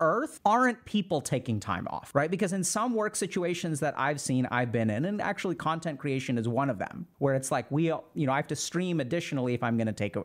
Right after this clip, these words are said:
a week of vacation. I actually don't, I don't get time off. I just reallocate time. And are you in a work situation where time off is really time off? Or is it just piling on work to the next week? And so these are the kind of fundamental things that you can encourage your employees to take time off. But the question is,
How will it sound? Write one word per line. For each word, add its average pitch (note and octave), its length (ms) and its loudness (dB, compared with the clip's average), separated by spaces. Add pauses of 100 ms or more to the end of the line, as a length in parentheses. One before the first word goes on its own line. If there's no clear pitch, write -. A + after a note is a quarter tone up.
a G#2 100 -2
week G2+ 200 -2
of F#2+ 80 -4
vacation. G#2+ 320 -2
I A#2 80 0
actually A#2+ 300 -4
don't, A2+ 180 0 (160)
I D#3+ 80 4
don't D3 140 0
get C#3+ 160 -2
time B2 260 0
off. - 240 -4
I A2 140 -2
just A#2+ 300 -2 (140)
reallocate C#3+ 680 2
time. - 300 -4 (160)
And F3+ 200 2
are G3+ 200 4
you A3 200 0
in G#3 80 -2
a G3 40 -2
work A3+ 260 0
situation E3 640 0
where E3+ 160 2
time E3 440 -2
off D#3 280 0
is C#3 140 -2
really B2 260 2
time A2 320 0
off? D3+ 320 0
Or A3 260 2
is G3 140 0
it F3 100 -4
just - 220 -4
piling D3+ 400 0
on C3+ 180 0
work A#2 280 0
to A#2 60 -2
the A#2 80 2
next - 300 -4
week? E3+ 300 -2
And F#3 100 2
so F#3 80 -2
these G#3+ 240 0
are A3+ 40 -2
the G#3+ 60 -4
kind G#3 240 -4
of F#3 80 -2
fundamental G3 540 -2
things A3+ 320 0
that F3 120 0
you G3 120 0
can A3 140 -2
encourage E3+ 480 0
your D3 160 0
employees D#3+ 560 0
to B2+ 80 -6
take C#3+ 260 -4
time C3+ 220 0
off. G3 240 -2
But D#3 100 -6
the D3+ 60 -8
question E3+ 340 -2
is, D3+ 160 -2